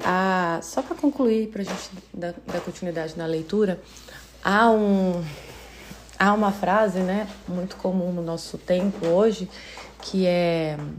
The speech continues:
"Não faça com os outros o que você não gostaria que fizessem com você", né? E essa é uma frase que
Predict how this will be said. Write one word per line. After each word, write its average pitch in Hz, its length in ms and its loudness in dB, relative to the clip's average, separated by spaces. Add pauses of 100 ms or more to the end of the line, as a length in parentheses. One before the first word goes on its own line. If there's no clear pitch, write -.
(360)
"Não 196 220 0
faça 196 400 0
com 185 140 -6
os 175 100 -4
outros 190 240 0
o - 40 -18
que 190 100 -6
você 185 280 -2
não 185 260 0
gostaria 175 600 -2
que - 140 -14
fizessem 151 460 -6
com 151 180 -12
você", 147 320 -10
né? 151 200 -12 (580)
E 180 100 2
essa 190 220 4
é - 20 2
uma 214 160 4
frase 202 480 2
que - 180 -10